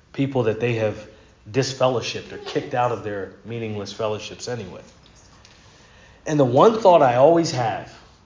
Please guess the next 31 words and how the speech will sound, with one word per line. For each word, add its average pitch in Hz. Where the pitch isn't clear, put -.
when 117
I 135
see 135
a 107
true 156
sound 135
brother 123
and 117
or 110
sister 110
accused, -
I -
look 151
at 151
these 139
people 143
who 123
are 113
doing 131
it -
and 120
I 113
say, 117
"They 113
better 123
be 127
right. 104
They 107
better 120
be 160
right." 135